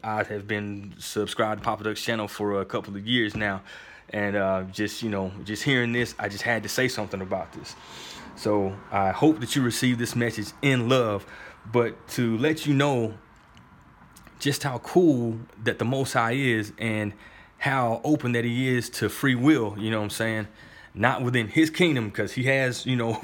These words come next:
<laughs> rules and things like that that you have to follow straight up and down. But I'm just gonna read the scripture and y'all can, you know, be able to pick it up for yourselves. But this is Joshua twenty-four, uh, fourteen and fifteen, all right? And it says,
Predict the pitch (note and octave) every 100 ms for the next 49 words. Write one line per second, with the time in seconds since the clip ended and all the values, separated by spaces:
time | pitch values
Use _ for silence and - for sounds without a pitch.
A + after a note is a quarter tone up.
0 | C#3+ A#2+ C#3 C3+ A2+ C#3 B2+ A#2+ A2+ B2+
1 | G2+ G#2 A#2 C3 A2+ G#2 C#3 A#2 G2 F#2+
2 | - - - A2+ A2+ G2+ B2+ B2+ G2 G2+
3 | - D3 - - - - - - _ _
4 | _ _ _ _ _ _ _ _ _ -
5 | - B2 C3 C3+ C3+ E3 C#3 C#3 A#2+ -
6 | C#3 - - G#2+ G2+ G2+ G2+ B2 A#2 -
7 | G#2+ G#2+ A#2 G#2 G2+ G#2+ A#2+ A#2 A2 C3+
8 | A#2+ A2+ A2 - B2 A2+ - C3 G#2+ G#2
9 | B2 G#2 G2+ C#3 C#3+ - C#3 C#3+ C3+ -
10 | C#3 C3+ - B2+ C3 B2 - - - -
11 | - - _ _ - _ _ B2+ A2+ G#2
12 | G2+ G2 - D3 - C#3+ C3+ B2 A2 -
13 | C3 - A2 G#2 - G2+ A2+ B2+ - _
14 | - G#2+ G2+ C3+ A#2 B2